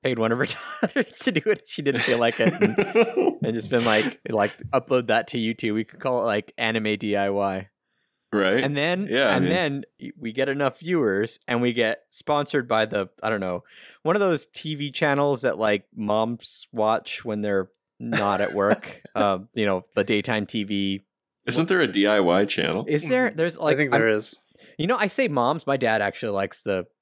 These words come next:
Speaker 1: the
Speaker 2: <laughs>
Speaker 1: home, like, you know, fixer-upper type channel because, of course, he does. Um,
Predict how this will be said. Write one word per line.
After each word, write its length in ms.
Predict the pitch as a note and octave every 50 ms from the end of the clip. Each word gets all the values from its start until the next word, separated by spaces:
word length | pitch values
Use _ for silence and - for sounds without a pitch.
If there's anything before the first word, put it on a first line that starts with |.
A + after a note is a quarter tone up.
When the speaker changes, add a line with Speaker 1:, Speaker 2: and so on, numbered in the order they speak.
| _ _ -
Speaker 1:
the 220 | A2+ G2+ F#2 F2+
Speaker 2:
<laughs> 240 | E2+ - - - - -
Speaker 1:
home, 600 | - B2 A#2 A2+ A2 G#2+ G#2+ G#2 G2 G2 G#2 G2 -
like, 280 | G2 F#2+ G2 G#2 - _ _ _ _ _ _ _ _ - - - - - - -
you 120 | - B2 G#2+
know, 360 | F#2+ F2+ F2+ F2+ F2 F2+ - _ _ _ _ - - -
fixer-upper 680 | - - - - - - B2+ G#2+ F#2+ F#2+ G2+ G2+ F#2
type 320 | - - A2 G2 G2+ -
channel 300 | - - G#2 G2 G2+ G2+
because, 340 | G2 A2 G2 D3 A#2 G#2 G2
of 120 | B2 - -
course, 220 | - G#2+ F#2+ - -
he 80 | G2+
does. 400 | F2 F2+ E2+ F#2 G2 - - - _ _
Um, 380 | - G2+ F#2+ F#2 F2+ F#2 F#2+